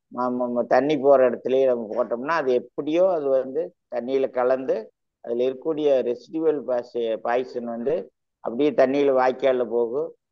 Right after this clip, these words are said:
அங்க ஏதோ ஒரு மாடோ ஆடோ அதை குடிச்சுன்னா அது பாய்சன் இதெல்லாம் இருக்கு. இது அப்படியே போய்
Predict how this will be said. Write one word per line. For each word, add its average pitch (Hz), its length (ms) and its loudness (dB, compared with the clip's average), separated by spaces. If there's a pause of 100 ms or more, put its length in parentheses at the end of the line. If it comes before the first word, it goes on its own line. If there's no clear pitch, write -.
(120)
அங்க 131 240 -4
ஏதோ 151 200 4
ஒரு 160 160 2
மாடோ 147 340 0
ஆடோ 143 220 0
அதை 139 220 -2
குடிச்சுன்னா 123 540 -12
அது 147 180 -2
பாய்சன் 117 520 -2
இதெல்லாம் 110 380 2
இருக்கு. 113 280 -2 (600)
இது 170 220 4
அப்படியே 170 340 4
போய் 175 360 4